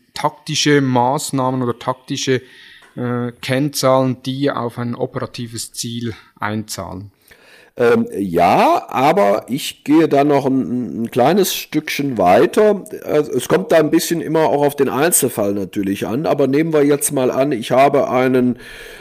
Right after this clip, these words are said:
Speaker 2: ein Unternehmen, was mit einem Produkt in einen Markt hinein will, der in Teilen vielleicht auch schon,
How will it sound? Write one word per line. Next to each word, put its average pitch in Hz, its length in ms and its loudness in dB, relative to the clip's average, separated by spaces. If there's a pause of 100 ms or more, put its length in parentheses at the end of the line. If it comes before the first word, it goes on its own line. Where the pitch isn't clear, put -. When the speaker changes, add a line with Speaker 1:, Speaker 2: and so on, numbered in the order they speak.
(120)
Speaker 2:
ein 117 260 -2
Unternehmen, 127 800 2
was 143 300 2
mit 120 180 -2
einem 120 220 0
Produkt 113 640 -2
in 131 320 0
einen 117 680 0
Markt 95 960 -2
hinein 135 760 2
will, 135 300 2
der 127 280 2
in 110 260 -2
Teilen 143 520 2
vielleicht 123 400 2
auch 110 180 -4
schon, 113 360 0